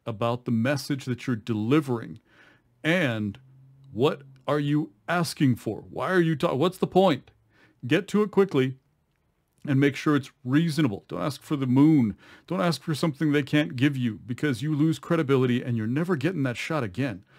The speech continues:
That person who introduced you, don't embarrass them.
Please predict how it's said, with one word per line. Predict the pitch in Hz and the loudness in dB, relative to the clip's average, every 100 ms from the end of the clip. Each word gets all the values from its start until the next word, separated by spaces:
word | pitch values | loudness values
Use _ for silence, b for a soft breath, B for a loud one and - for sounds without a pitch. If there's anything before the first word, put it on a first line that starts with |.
| b b - | b b -2
That | 135 - | 0 2
person | 190 190 196 165 | 0 2 0 0
who | 160 | 2
introduced | 156 - 147 120 147 - | 0 0 2 2 0 -4
you, | 175 196 180 - | -4 -4 -4 -8
don't | 107 139 180 | 2 4 4
embarrass | 180 170 175 135 - | 4 4 4 0 -2
them. | 127 104 | -6 -8